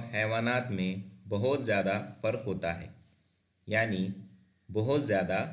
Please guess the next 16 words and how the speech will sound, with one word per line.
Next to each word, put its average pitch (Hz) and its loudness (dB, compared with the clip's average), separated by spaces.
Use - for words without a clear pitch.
तनव्वुर 131 0
पाया 95 4
जाता 92 0
है। 110 -2
इनकी 156 0
जिस्मानी 107 0
साख्त, 85 -2
रंग 117 2
और 120 2
जसामत 92 -2
में 90 -2
भी 117 -4
फ़र्क 143 0
पाया 90 2
जाता 127 -2
है। 73 -6